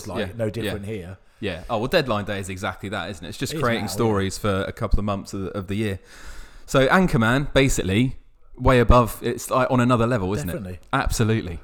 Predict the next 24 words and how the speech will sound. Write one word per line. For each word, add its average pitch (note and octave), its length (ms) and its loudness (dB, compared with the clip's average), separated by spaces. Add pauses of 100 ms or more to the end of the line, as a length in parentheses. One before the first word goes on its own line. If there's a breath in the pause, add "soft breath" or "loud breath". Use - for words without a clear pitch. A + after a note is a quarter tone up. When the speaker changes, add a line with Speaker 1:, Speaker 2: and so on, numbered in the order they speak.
Speaker 2:
Best C#3 120 -2
Speaker 1:
So - 40 -2
Speaker 2:
film, A#2+ 140 -4
best - 240 0
film - 100 4
ever. E3+ 320 4
Speaker 1:
<laughs> - 40 0
We'll D3+ 120 4
keep - 260 -4
Speaker 2:
And C#3 80 0
Speaker 1:
telling C3+ 200 2
Speaker 2:
actually, B2+ 200 4
Speaker 1:
ourselves - 200 -4
that. - 160 -8 (160 loud breath)
Speaker 2:
Sarah, C#3 340 0
f-, - 180 -6
no, C#3 220 -2
Sarah, D3 580 0
our C3 300 2
worst C3+ 320 -2
friend A#2+ 240 -2
Sarah, A2+ 400 -4
Speaker 1:
Yeah. A#2+ 140 -2
Speaker 2:
not, - 160 -4